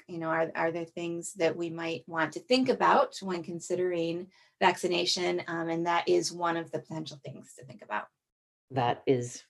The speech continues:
Speaker 2: very good information, and thank you for that well thought out. That's, that's the thing, is just know what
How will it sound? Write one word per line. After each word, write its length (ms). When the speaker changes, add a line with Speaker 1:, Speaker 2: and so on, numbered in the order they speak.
Speaker 2:
very 300
good 380
information, 720
and 440
thank 260
you 140
for 180
that 200
well 220
thought 240
out. 280
That's, 260
that's 180
the 60
thing, 180
is 140
just 320
know 240
what 580